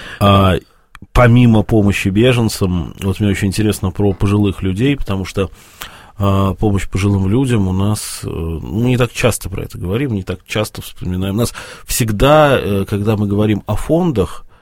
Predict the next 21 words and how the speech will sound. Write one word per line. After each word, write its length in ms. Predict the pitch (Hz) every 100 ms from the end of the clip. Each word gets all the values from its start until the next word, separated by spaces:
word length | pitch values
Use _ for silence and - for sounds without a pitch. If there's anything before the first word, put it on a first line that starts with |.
| _ _ _ -
э, 360 | 90 82 85 76 -
и 100 | 107
это 540 | 107 - 104 98 98 -
уже 460 | 98 - 101 95
подтверждается, 1600 | 87 87 - 95 90 87 104 101 92 - - 90 82 69 50 52 -
там, 400 | - 50 50 50
и 200 | 50 53 58 52
сотнями 560 | 73 - 104 101 92
программ 500 | 85 87 85 87 82
у 60 | 80
нас, 420 | 65 57 - -
э, 100 | - 82
подтверждается, 840 | - - 90 87 98 92 - 90 - - - - -
э, 320 | 98 95 92
разговорами 580 | 92 95 98 107 107 90
с 120 | -
волонтерами, 600 | 98 95 95 107 98 92
руководителями 540 | 90 85 98 90 92 90
фондов, 400 | - 82 95 -
что 160 | -
дети 500 | 85 120 151 - 95